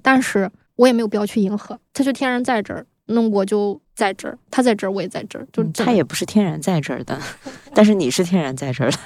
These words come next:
Speaker 1: 它其实本质上应该，嗯，虽然我比它更早存在，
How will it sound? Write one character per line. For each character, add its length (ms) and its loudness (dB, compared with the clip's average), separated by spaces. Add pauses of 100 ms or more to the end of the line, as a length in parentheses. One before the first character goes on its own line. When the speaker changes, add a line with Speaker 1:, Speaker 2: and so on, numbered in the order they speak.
(340)
Speaker 1:
它 320 0
其 240 0
实 100 0
本 200 -2
质 100 -6
上 160 2
应 160 0
该， 260 0 (180)
嗯， 280 -2
虽 160 2
然 160 4
我 140 0
比 120 -4
它 240 -2 (360)
更 120 8
早 160 2
存 240 -2
在， 220 2